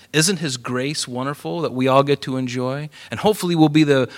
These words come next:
the, the, not only the beneficiaries of that love, compassion, and grace, forgiveness, all of that, and we can be a conduit of that to everyone around us. Everyone, right? But instead of this, they, they, they could have just repented, you know, after they saw their God fall flat on his face.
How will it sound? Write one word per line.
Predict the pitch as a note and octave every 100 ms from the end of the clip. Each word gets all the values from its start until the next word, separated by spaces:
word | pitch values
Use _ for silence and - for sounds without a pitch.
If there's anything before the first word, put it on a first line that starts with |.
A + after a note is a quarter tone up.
| -
the, | C3 B2 A#2+ A#2+
the, | B2
not | C3+ D#3 E3
only | D#3+
the | C#3
beneficiaries | C3 E3 D3+ - B3 - D3+ C#3+ C#3 B2+
of | C3
that | C3+ B2
love, | C3 C3+ C3+
compassion, | - A#2+ C#3+ C3 C3 C3
and | B2
grace, | B2+ B2+ C#3
forgiveness, | - B2+ D#3 F3 F3+ F#3+ F#3+ - - - - - -
all | D#3+ G#3+
of | G3 C3+
that, | B2+ A2+ A2
and | B2 C3+
we |
can | D#3+ C3+
be | C#3+
a | B2
conduit | - D#3 D#3+ C#3 A#2+
of | A2
that | A2+ G#2+
to | - A2+
everyone | A#2+ A#2+ A#2
around | A2+ A2+ A#2 G2+
us. | F#2 - - - _ _ -
Everyone, | D#3 F3 B2+ G2 F2+ - _ _ _ _ _ -
right? | A2 C3+ D#3+ _ _ _ _ _ _ _ - - - - -
But | D3+
instead | D3+ - G3 A3+
of | F#3 D3
this, | G#3 C#3 -
they, | D3
they, | C3+
they | C#3+ D3
could | - - C#4
have | F3+ C#3
just | D#3 -
repented, | D3+ - A3 A#3 A2+ A2
you | B2
know, | C#3 F#3
after | D#3+ D#3 F3+
they | E3
saw | - C3
their | E3 D#3
God | C#3+ D3 E3
fall | - D3+ D3
flat | - D#3 D3+
on | D3+
his | D3 -
face. | D#3+ E3+ D3+ -